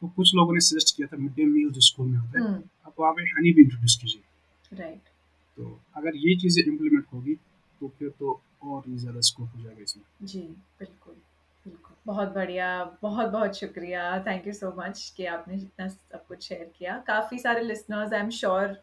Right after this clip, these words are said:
Speaker 2: उनको बहुत फ़ायदा हुआ होगा आपसे सुन के ये सब चीज़ें। अम, तो finally, I want to conclude with, अगर जैसे हमारे listeners को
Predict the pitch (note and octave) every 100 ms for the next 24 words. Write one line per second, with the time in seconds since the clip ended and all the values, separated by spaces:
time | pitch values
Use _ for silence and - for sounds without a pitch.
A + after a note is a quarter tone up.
0 | _ G3 G3 G#3 G3+ G#3 A3+ A3 F#3 F3
1 | F3 E3 D#3+ D#3+ D#3+ D#3+ - _ - -
2 | - A3+ F#3+ F#3+ F#3 F3+ G3 F#3+ F#3+ -
3 | E3+ F3 A#3 _ _ - - - - G#3+
4 | G#3+ G#3+ G#3+ - - C#4+ D4 - - _
5 | _ _ _ G3 - A3+ C4 C#4+ D4+ E4+
6 | D#4+ C#4 C4 C4+ C4 A#3 A#3+ A#3+ A#3+ A3+
7 | A#3 A#3 - - G#3+ A3 A#3+ A#3+ G#3+ A3+
8 | B3+ A#3+ A3 A3 G3+ G3 G#3 G#3 - G#3+
9 | -